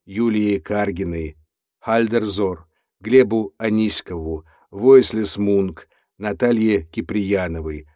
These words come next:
Анастасии Париж, Кристине Полтавец, Ольге Слынько, Стасу Таничеву,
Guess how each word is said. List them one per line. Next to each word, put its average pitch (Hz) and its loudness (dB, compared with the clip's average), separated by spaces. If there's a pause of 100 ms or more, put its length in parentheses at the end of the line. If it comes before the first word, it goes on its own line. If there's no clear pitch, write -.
Анастасии 104 -4
Париж, 90 -6 (280)
Кристине 113 -2
Полтавец, 82 -8 (280)
Ольге 113 -4
Слынько, 95 -4 (220)
Стасу 123 0
Таничеву, 85 -6